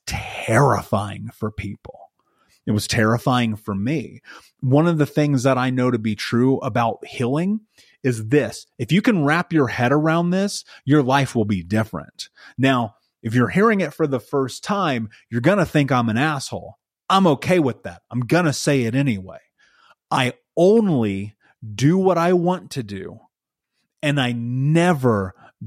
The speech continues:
do what I don't want to do. Why? Think about this. We grew up learning to appease people. We grew up learning to bend who we are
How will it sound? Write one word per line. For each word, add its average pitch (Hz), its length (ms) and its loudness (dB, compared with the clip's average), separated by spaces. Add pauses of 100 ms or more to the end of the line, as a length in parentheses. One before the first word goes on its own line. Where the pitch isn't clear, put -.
do 131 200 4
what 135 180 2
I 113 160 -2 (260)
don't 139 340 2
want 104 300 -8
to 107 120 -12
do. 95 320 -18 (320)
Why? 120 840 0
Think 190 300 -2
about 117 420 -2
this. - 360 -16 (480)
We 143 140 2
grew 190 260 4
up 175 240 0
learning 139 380 0
to 131 160 -2
appease 156 720 -4 (180)
people. - 600 -12 (560)
We 131 160 2
grew 180 220 4
up 156 200 2
learning 135 460 0
to 117 140 -4
bend 110 760 0 (180)
who 143 180 -2
we 131 300 2 (180)
are 151 540 0